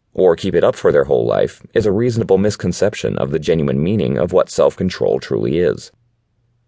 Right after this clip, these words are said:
Most individuals go about self-control in a route in which they, in the long run, anticipate that they will begin preferring whatever it is that they are doing. And when that doesn't happen, they bungle over into their usual range of familiarity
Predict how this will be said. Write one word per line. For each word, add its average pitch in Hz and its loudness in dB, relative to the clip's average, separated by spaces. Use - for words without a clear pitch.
Most 135 2
individuals 73 0
go 95 4
about 85 2
self-control 87 2
in 73 0
a 82 0
route 76 2
in 90 -2
which 87 2
they, 71 2
in 85 0
the 69 2
long 104 4
run, 60 -2
anticipate 95 -2
that 80 0
they 90 6
will 82 0
begin 78 -2
preferring 82 0
whatever 87 2
it 80 0
is 50 0
that 71 -2
they 71 4
are 60 4
doing. 76 -2
And 92 -2
when 76 2
that 67 -2
doesn't - 0
happen, 87 -2
they 95 4
bungle 107 2
over 85 4
into 73 -4
their 71 2
usual 76 -2
range 85 0
of 64 2
familiarity 73 0